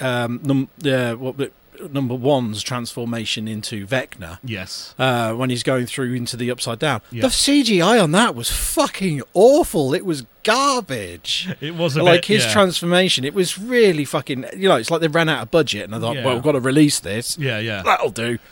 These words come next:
Speaker 2: I
Speaker 1: Pre-render it. Fuck it." <laughs>
Speaker 2: Some of it, like, um, and, uh, just to go on with Eleven's story there, I actually thought it was so slow burning. I found it hard to keep up with because I just, I actually thought it was too slow.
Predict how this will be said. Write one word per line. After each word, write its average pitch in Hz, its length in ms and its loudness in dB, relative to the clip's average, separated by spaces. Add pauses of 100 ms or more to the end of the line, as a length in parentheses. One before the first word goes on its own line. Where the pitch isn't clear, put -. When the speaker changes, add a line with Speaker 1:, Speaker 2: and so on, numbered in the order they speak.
(100)
Speaker 2:
I 104 40 -16
Speaker 1:
Pre-render 165 640 2
it. - 220 -14
Fuck - 260 -2
it." - 160 0
<laughs> - 140 -2
Speaker 2:
Some 254 300 2
of 131 180 4
it, 87 240 -6 (140)
like, 151 500 -4
um, 165 600 -2
and, 170 480 -4
uh, 175 140 -2
just 185 220 -6
to 156 60 -12
go 156 240 0
on 143 180 -2
with 139 220 -2
Eleven's 131 440 0
story 104 280 -4
there, 90 240 -6
I 143 160 0
actually 151 320 -2
thought 143 200 0
it 135 60 -2
was 127 140 -2
so 185 500 2
slow 170 300 2
burning. 113 600 0 (280)
I 131 140 2
found 160 360 0
it 156 80 -2
hard 143 280 0
to - 80 -14
keep 160 260 -4
up 165 140 -2
with 90 280 -8
because 120 480 -4 (320)
I 135 80 -2
just, 135 320 -6 (140)
I 143 340 0
actually 139 380 -2
thought 135 320 -6
it 139 80 -8
was 120 100 -6
too 190 240 -2
slow. 101 400 -4